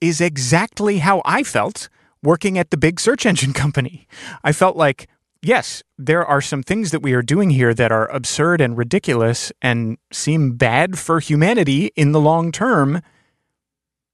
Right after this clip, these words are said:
but they're also helping me pay off my student loans, which I really need to pay off, helping me pay off my credit card debt, which I really need to pay off,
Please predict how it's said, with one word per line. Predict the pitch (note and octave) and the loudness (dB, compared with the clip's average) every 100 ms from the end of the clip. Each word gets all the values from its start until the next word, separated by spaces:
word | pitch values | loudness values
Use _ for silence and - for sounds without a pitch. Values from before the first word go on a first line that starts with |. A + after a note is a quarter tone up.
| _ _ _ | _ _ _
but | B2 D#3 A3 G#3+ - - | 0 2 4 2 -4 -4
they're | B2+ A#2 | 0 2
also | A#2 - C#3 C3 C3 C3 _ _ _ _ | 0 0 0 2 0 -4 _ _ _ _
helping | - B2 C#3+ D#3 | -2 0 0 -2
me | D#3 | -2
pay | D#3+ D3 | -2 2
off | E3 E3 | 2 2
my | F3+ | -2
student | E3 - G3 G3 | -2 -4 -6 -2
loans, | E3+ G#3 D3 A2+ G#2 | 0 0 0 -2 -4
which | B2 B2+ | -6 0
I | B2+ | 0
really | A#2+ A#2 A#2 A#2 | 0 -2 -2 0
need | B2 | 0
to | B2 | -2
pay | C3+ C#3 | -2 0
off, | E3 E3+ | 2 0
helping | - B2 D3 | 0 -4 -4
me | C#3+ | -6
pay | D#3+ C#3+ | -4 -2
off | F3 | -2
my | F3 E3+ | -2 -6
credit | - G3+ G#3 - | -4 -4 -4 -2
card | A2 G2 | -4 -2
debt, | A2 G2 - | -4 -6 -4
which | B2 - | -2 0
I | |
really | B2 B2+ A#2+ | 2 2 2
need | A#2+ A#2+ | 0 0
to | - | -4
pay | - C#3+ | -2 0
off, | F3 C3+ G2+ | 2 0 -2